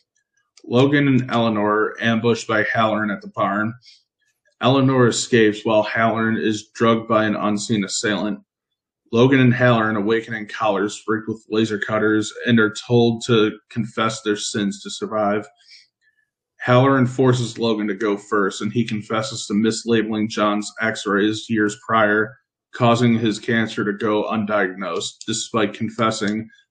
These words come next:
Logan is apparently killed. Halloran then admits to allowing criminals to walk free for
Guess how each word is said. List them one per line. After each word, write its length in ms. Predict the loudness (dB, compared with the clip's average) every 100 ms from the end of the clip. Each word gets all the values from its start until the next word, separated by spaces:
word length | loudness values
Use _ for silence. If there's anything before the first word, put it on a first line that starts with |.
| -4
Logan 280 | 0 4 2
is 140 | 2
apparently 460 | -2 0 0 0 -10
killed. 500 | -8 -4 -4 -4 -10 _ -20 -20 _ _ _ _
Halloran 480 | 2 4 6 4 2
then 140 | 2
admits 540 | 2 2 4 4 2 0
to 100 | 0
allowing 420 | 2 2 2 0
criminals 480 | -2 -2 -2 -2 -8
to 80 | -8
walk 320 | -4 -2 -4
free 260 | -2 0
for 120 | -2